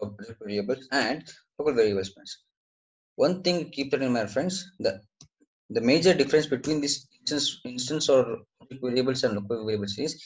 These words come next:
is instance variables or local object variables, it is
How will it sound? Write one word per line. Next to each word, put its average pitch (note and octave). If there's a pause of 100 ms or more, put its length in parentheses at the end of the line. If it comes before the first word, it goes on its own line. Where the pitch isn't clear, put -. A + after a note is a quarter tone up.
(760)
is -
instance D#3+
variables C3 (140)
or C#3
local - (100)
object B2+
variables, A#2+ (100)
it A#2+
is -